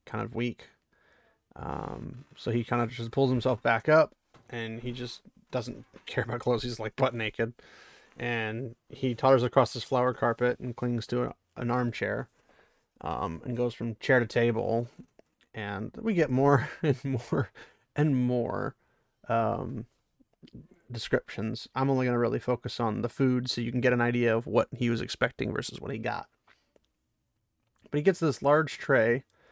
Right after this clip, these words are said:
um, and he smells food, so he twitches aside the cloth, revealing two large silver pitchers and dishes of thin green porcelain. It,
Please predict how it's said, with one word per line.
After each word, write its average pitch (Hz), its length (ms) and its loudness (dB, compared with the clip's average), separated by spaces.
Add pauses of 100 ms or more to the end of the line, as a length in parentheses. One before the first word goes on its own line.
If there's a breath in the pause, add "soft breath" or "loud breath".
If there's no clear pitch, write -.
(400 soft breath)
um, 98 640 -4 (720)
and 123 100 0
he 120 60 2
smells 131 340 -4
food, 151 560 2
so - 160 -2
he 123 180 0 (180)
twitches - 340 -4
aside - 300 4
the 135 60 -6
cloth, - 440 0
revealing 123 360 -2
two 175 240 0
large 135 380 4
silver 135 340 -2
pitchers 120 760 -2 (160)
and 127 200 -2
dishes 123 340 -4
of 120 80 -2
thin 135 340 0
green 120 260 0
porcelain. - 640 -8 (880 soft breath)
It, 120 260 0